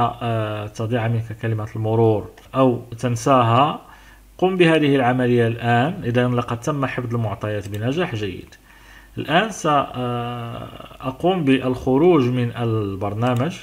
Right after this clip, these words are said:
بالضغط على، أو الموقع بالضغط على، آه، الاسم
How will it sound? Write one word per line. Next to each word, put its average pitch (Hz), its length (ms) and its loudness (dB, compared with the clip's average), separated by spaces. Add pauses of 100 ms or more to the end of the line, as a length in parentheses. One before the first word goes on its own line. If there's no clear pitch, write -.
(460)
بالضغط 110 760 -4
على، 110 260 -2
أو 113 340 0
الموقع 117 640 0
بالضغط 110 440 -4
على، 113 360 2 (580)
آه، 101 680 -8
الاسم 120 460 -6